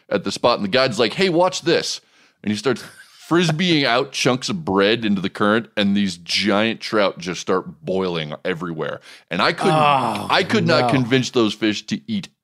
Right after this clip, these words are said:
Speaker 1: anything I threw at them. But man, you whip a chunk of bread out there and get a good dead drift, and they would nail it.
Speaker 2: Oh, man, did that ruin the experience a little bit? Did,
Speaker 1: Little
Speaker 2: like,
Speaker 1: bit.
Speaker 2: you had to look at those fish differently after that.
Speaker 1: Little bit, yeah.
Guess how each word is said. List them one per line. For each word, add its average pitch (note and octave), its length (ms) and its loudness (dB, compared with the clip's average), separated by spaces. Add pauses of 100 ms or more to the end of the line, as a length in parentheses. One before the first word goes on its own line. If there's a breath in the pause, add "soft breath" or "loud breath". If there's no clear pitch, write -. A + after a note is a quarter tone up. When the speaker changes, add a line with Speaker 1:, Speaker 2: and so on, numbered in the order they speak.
(440)
Speaker 1:
anything D#3+ 560 2
I E2+ 120 2
threw F#2 260 -2
at - 100 -8
them. D#2 220 -4 (560 soft breath)
But G2+ 160 4
man, G#2 300 2 (680)
you G#2 140 -2
whip D3 200 0
a - 60 -2
chunk C#3 300 0
of F2 80 -6
bread A2+ 200 4
out A2 160 2
there G#2 140 4
and F#2 100 0
get F#2+ 120 2
a F2+ 40 -2
good G2 280 0
dead G2+ 180 2
drift, E2 240 -2
and E2 100 -4
they F2 80 0
would D#2 140 -2
nail D#2 400 -2
it. - 80 -14 (380)
Speaker 2:
Oh, F#3 160 2
man, F3+ 220 0
did F#3 120 -2
that E4+ 180 -2
ruin G#3 320 4
the G3+ 100 2
experience D3 640 0
a E3 60 -2
little D#3 180 2
bit? C#3+ 320 0
Did, C#3 80 -2
Speaker 1:
Little A3 160 4
Speaker 2:
like, F3+ 120 4
Speaker 1:
bit. A#2 100 4
Speaker 2:
you C#4+ 60 2
had D#4 200 0
to G#3 80 2
look F3+ 240 2
at G3 100 -2
those D#3 240 2
fish E3+ 280 -2
differently C3 560 0
after A#2 300 -2
that. G2+ 200 -2
Speaker 1:
Little C3 160 4
bit, G2 240 2
yeah. D#2 200 0